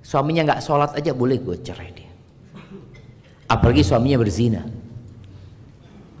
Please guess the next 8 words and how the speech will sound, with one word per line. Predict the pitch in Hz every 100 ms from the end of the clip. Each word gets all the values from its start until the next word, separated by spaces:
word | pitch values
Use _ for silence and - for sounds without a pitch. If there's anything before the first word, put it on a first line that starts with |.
| - - - -
Tapi | - 135 214 -
kalau | 151 -
memang | 151 160 151
engkau | 139 - 127
ingin | 135 131
mempertahankan | 127 131 - 120 120 175 175 135
rumah | 127 120 120 -
tanggamu, | 117 113 135 151 107 87 98